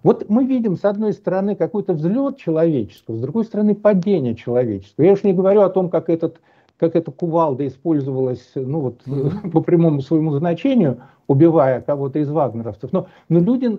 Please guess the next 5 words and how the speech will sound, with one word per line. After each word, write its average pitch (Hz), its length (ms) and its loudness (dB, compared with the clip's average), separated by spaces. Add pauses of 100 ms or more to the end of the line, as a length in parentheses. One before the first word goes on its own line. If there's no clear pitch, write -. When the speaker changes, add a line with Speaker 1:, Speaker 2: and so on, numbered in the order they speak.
Speaker 1:
находят 175 540 -2
в 170 40 -4
этом 208 220 -2
некое 214 260 -2
удовольствие 190 1120 -2